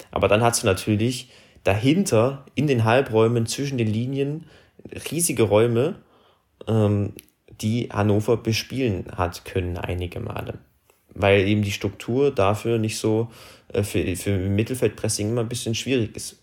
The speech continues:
äh, und man da immer ganz gut hinter die, hinter die erste Reihe kommen kann. Ähm, das ist so diese, diese Lücke, die man da im Pressing hatte, die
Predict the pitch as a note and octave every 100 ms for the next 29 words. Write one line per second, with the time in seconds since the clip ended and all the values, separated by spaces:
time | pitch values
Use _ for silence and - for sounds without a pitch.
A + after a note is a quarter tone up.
0 | - F2+ F2+ F2 F2+ F#2 F#2 D#2 G#2+ G2+
1 | F#2+ - A2+ A2+ - - - - A#2 G#2
2 | G2+ G2 G2 G2+ - - - A2 G#2 -
3 | - G2 F2+ G2 G#2 F#2+ - F#2 G2 F2+
4 | - - _ _ _ _ _ _ _ _
5 | _ - - - - _ _ G#2 F#2+ F#2+
6 | G#2 G#2+ A2 G#2+ G#2 F#2+ G2+ G2+ A#2+ A#2+
7 | G2 F#2+ F#2 F#2 F#2 - G#2+ G2 F#2 F2+
8 | F#2+ F#2 F#2 F#2